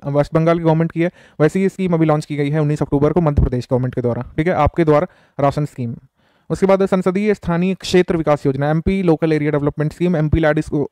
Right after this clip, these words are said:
short में हम लोग बोल सकते हैं। इसको कह, कह दिया गया है कि जब तक वित्त आयोग का कार्यकाल है पन्द्रहवें वित्त आयोग का, तब तक इसको भी जारी रखा जाएगा, यानी कि दो हज़ार पच्चीस छब्बीस तक इसको जारी रखने की मंजूरी दे दी गई है। इसका आप बताइए कुल मिलाकर फंड कितना होता है, यानी कि एक एमपी अपने,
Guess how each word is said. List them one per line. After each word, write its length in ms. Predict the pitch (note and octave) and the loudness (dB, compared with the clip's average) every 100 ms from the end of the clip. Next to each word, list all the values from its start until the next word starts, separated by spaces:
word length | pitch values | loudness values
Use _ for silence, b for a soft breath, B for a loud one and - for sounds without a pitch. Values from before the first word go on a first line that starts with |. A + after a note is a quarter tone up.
| - | -6
short 300 | - D3 - | 0 2 2
में 80 | |
हम 80 | D3+ | 0
लोग 80 | D3 | -2
बोल 160 | C#3+ C#3+ | -2 -2
सकते 240 | D3 - | -4 -8
हैं। 80 | E3+ b b b | -10 b b b
इसको 200 | D3+ - | -6 0
कह, 140 | F3 F3 | 2 2
कह 160 | F3 | 2
दिया 180 | E3+ F3+ | 2 2
गया 120 | F3 | 2
है 60 | F3 | 0
कि 80 | F3+ | -2
जब 100 | D#3+ F3+ | -2 -2
तक 120 | E3+ | 0
वित्त 220 | D#3+ - | -2 0
आयोग 240 | C3+ D#3+ | 2 2
का 100 | D#3+ | 2
कार्यकाल 340 | E3 D#3 D#3 D#3 | 0 0 2 2
है 60 | |
पन्द्रहवें 340 | E3 D#3 D#3+ D#3+ | 2 0 0 0
वित्त 200 | D#3 - | 0 0
आयोग 240 | D#3 E3 | 2 2
का, 60 | F3 | 0
तब 120 | D3+ | 0
तक 80 | G3 E3 | -2 -4
इसको 200 | - D#3+ | -4 0
भी 60 | |
जारी 160 | D3+ C#3+ | 2 0
रखा 220 | D#3 D#3+ | -2 0
जाएगा, 200 | D#3+ E3 | 0 0
यानी 140 | D3+ | 0
कि 60 | D3 | 0
दो 80 | C#3+ | 0
हज़ार 160 | D3 | 0
पच्चीस 240 | D#3+ - D#3 | -2 -6 -8
छब्बीस 260 | - D#3+ | -4 -2
तक 120 | - G3 b b b | -2 -4 b b b
इसको 180 | D3 D#3+ | 0 4
जारी 180 | D#3 E3 | 4 2
रखने 200 | - D#3 | -2 -2
की 60 | |
मंजूरी 260 | D3 C#3+ C#3 | -2 0 0
दे 120 | E3+ | 0
दी 100 | F#3 | 0
गई 160 | F3+ F3+ | 0 0
है। 140 | F#3 b b b b | 0 b b b b
इसका 200 | F3+ G#3+ | 0 2
आप 60 | G3+ | 2
बताइए 240 | G3+ G3+ | 2 2
कुल 140 | G#3 | 0
मिलाकर 260 | F#3+ F3+ F3+ | 2 0 2
फंड 200 | F3+ E3 | 0 0
कितना 220 | D#3 D3 | -4 -4
होता 260 | C3+ A#2+ B2+ | -4 -4 -6
है, 100 | C#3+ - | -8 -4
यानी 140 | D3 | -4
कि 200 | D#3 F3 - | -2 -4 0
एक 180 | F3+ | 0
एमपी 260 | E3+ D#3 F3+ | 0 0 0
अपने, 320 | D3 - E3+ | 0 -2 -2